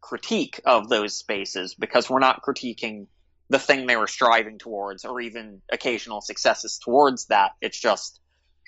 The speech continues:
and so when he's saying he wants an organized left and he wants structures that are able to fight to win, it's more that, like, serious anarchists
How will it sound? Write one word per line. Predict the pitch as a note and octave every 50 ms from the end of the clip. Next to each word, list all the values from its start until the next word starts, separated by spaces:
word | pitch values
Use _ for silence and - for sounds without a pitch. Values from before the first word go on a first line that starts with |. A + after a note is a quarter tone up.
| - -
and | F#3+ G3 -
so | - G#3+ G3+
when | F3+ F3 E3
he's | D#3 E3+ G3 F#3+ - -
saying | - D#3 D3 C#3+ C3+ C3+ B2+ -
he | - C#3
wants | B2+ C3 B2+ A#2+ A#2+ A#2 - - -
an | - C3 A#2 -
organized | B2 A#2 A#2 A2 A#2 A2+ G#2 G#2 G#2 G#2 G#2 - -
left | G#2+ G#2 G2 F#2+ - -
and | G#2 G#2
he | G2+
wants | G2+ G2+ G#2 - -
structures | - - A2+ G#2+ G2+ - - A#2+ A2 G2+ - -
that | A2 G#2
are | G#2+ G#2+
able | G#2 G2+ G2+ G2+ G2+
to | G2+
fight | - - A2 G2+ F#2+ -
to | - -
win, | G#2+ G#2 G#2 G2+ G2 F#2+ F#2+ - _ _ _ _
it's | - A#2 - D3
more | D3 D3+ D3+ D3+
that, | C3+ D3+ C#3+ -
like, | C3 B2+ A#2 A2 - - - - _ _ _ _ _ _ _ _ _ _ _ _ _ _ _ _ _ _ _ _ _ _ _ _ _ _ _ _ _ _ _ _ _ _ _ _ _ _ _ _ _ _ _ -
serious | - - - - G#3+ G#3+ G#3+ G#3+ G3 F3+ F3 - -
anarchists | A#2+ C3 C3 B2+ B2+ B2 A#2 - - G#2+ - - - -